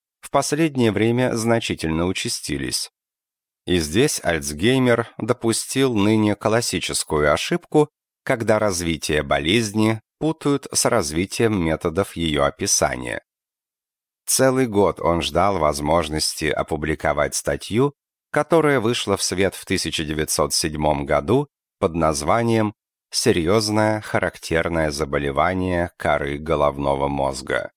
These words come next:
Будучи честным ученым, он взял на себя труд уточнить,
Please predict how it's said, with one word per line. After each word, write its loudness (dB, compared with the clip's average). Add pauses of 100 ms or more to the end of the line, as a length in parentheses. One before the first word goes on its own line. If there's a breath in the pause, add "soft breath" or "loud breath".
(800)
Будучи 2
честным 0
ученым, 0 (320)
он 4
взял 0
на -2
себя 0
труд -4
уточнить, -2